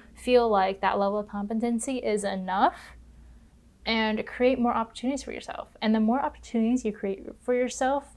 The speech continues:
to, um, do a certain thing, to be a certain way, to have a certain thing, and once you achieve that, the more you're gonna feel like you are free because you have mastered that feeling. And because it is so subjective,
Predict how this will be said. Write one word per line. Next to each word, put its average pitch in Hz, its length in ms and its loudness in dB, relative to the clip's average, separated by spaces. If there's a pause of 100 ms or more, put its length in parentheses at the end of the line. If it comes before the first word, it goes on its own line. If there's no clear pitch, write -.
(120)
to, 196 580 2 (460)
um, 196 440 -4
do 220 180 2
a 247 40 0
certain 240 280 0
thing, 240 340 0
to 220 80 0
be 208 240 -4
a 233 60 -4
certain 233 280 -4
way, 240 420 -2
to 202 100 -10
have 202 220 -2
a 226 60 -8
certain 233 300 -4
thing, 240 420 -4 (400)
and 196 340 0
once 220 240 0
you 226 140 -2
achieve 214 320 -6
that, 311 340 -4 (120)
the 226 80 2
more 220 240 4
you're 240 100 0
gonna 202 180 0
feel 214 280 0
like 196 200 0
you 202 120 -2
are - 120 -2
free - 380 -8 (420)
because 202 380 2
you 202 120 -2
have 190 320 -2 (260)
mastered 208 400 -2
that - 180 -10 (260)
feeling. - 380 -8 (1160)
And 220 440 0
because 220 720 -2
it 214 120 0
is 214 140 -2
so 226 400 0
subjective, 220 680 -4